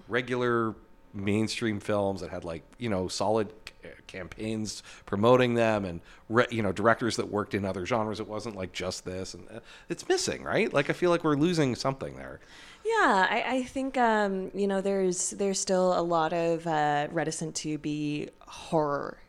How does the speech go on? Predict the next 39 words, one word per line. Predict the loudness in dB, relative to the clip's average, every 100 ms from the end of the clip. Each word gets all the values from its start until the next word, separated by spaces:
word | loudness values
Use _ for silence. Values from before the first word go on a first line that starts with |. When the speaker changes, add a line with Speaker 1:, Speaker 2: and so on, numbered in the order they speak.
| -6
Speaker 2:
as | -6
a | -6
genre. | -10 -8 -10 -10 -12 -12 -14 -10
Speaker 1:
Yeah. | -6 -2 0 0 0
Speaker 2:
Um, | -4 -8 -8
and, | -6 -4 -6 -8
uh, | -6 -2 -2 -2 -6
you | -6 -4
know, | -2
it's | -4
seen | -4 -4
as | -6 -6
lowbrow, | -10 -2 2 4 4 2
it's | 0 -6
seen | -6 -4
as, | -4 -6 -8 -6
you | -4
know, |
whatever | -2 -2 -4
you | -4
wanna | -6
call | -8 -2 2 2
it. | 0 -6 -14 -16 -16 -8 0
Um, | 2 4 2 0 0
you |
know, | 0
I | 0
think | -2
maybe | -2 0
the | 0
next | -2 -2
big | -2 0
one | 0 0
coming | -4 -6 -4
up | -4
would | -4
probably | -4 -6
be | -6 -8
It. | -6 -6 -6 -12